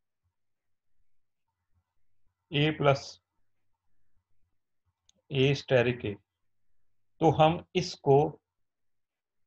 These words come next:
ambiguous ग्राम-, अ, इसकी left most derivation find out करें।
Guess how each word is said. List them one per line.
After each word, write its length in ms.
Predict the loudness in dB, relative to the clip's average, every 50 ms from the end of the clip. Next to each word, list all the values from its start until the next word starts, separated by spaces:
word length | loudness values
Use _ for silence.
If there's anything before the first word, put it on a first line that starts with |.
| _ _ _ _ _ _ _ _ _ _ _ _ _ _ _ -20 -20 _ _ _ _ _ _ _ -2 0
ambiguous 500 | 0 0 0 0 0 0 -2 -2 -2 -2
ग्राम-, 320 | 2 4 4 4 2 0 2
अ, 340 | 6 8 8 10 10 8 6
इसकी 220 | 4 0 -6 -4 2
left 280 | 4 4 4 4 0
most 240 | 0 0 0 0 2
derivation 440 | 2 2 4 4 0 -2 -4 -6 -10
find 260 | -8 -8 -8 -8 -8
out 100 | -10 -12
करें। 400 | -14 -20 -20 _ _ _ -20 -20